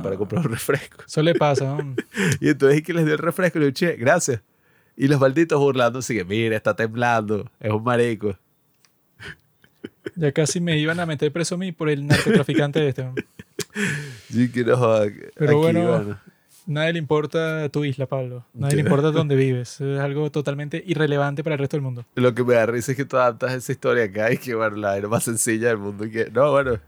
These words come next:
Speaker 2: No, no más sencilla, porque yo voy a hacer una película
Speaker 1: <laughs>
Speaker 2: de esa trama que les dije. Y yo mismo puedo actuar, pues, o sea, eso, pues, un tipo que se encuentra un teléfono, se enamora de la chica porque ve la foto de perfil, la foto de fondo de pantalla y es ella y le gustó.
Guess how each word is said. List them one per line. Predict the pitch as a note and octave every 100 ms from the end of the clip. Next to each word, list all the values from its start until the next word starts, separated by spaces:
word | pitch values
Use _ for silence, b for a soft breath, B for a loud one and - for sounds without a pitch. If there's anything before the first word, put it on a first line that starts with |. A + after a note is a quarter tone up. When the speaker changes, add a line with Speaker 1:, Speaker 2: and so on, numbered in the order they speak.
| -
Speaker 2:
No, | F3 F#3+
no | F3+
más | F3
sencilla, | F#3 - F#3+ E3+
porque | D#3 C#3+ C#3
yo | C#3+
voy | D#3+
a |
hacer | D#3+ F3
una | F3 F#3 F3+ F3 E3+ D3
película | E3 F#3 - E3 F3 G3
Speaker 1:
<laughs> |
Speaker 2:
de | D#3+ D3 C#3+
esa | C3 D#3
trama | D#3 D3+ D#3
que | E3 D3+
les | B2+
dije. | C3 A#2+ A2+ _ B B B B -
Y | D3
yo | E3
mismo | F3 G#3 G#3 A3+
puedo | G#3+ G#3+
actuar, | G3+ - F#3+
pues, | D#3 D#3
o |
sea, | D#3 D3+ C#3+
eso, | D3 D#3
pues, | C#3+
un | D3
tipo | C3+ D3+ F3
que | F3
se | F3
encuentra | D3 D3+ E3
un | F3
teléfono, | F#3+ F#3 - G3 - b b b -
se | - F3+
enamora | F3 E3+ E3 E3
de | G3
la | G3
chica | E3+ F#3 F3
porque | G#3 G#3 F3+
ve | E3
la | E3+
foto | G3 G3
de | G3+
perfil, | F#3+ F3 F3+ F#3 F3
la | D#3+ D#3 C#3+
foto | D#3 C#3+ F3
de | F3
fondo | - D#3 D#3 F#3
de | F#3 E3+
pantalla | D#3 C#3+ D3+ D#3+ F#3+
y | E3+
es | D#3+
ella | G3+ E3 G3
y | G3
le | D#3 C#3+
gustó. | C#3 A3 G#3+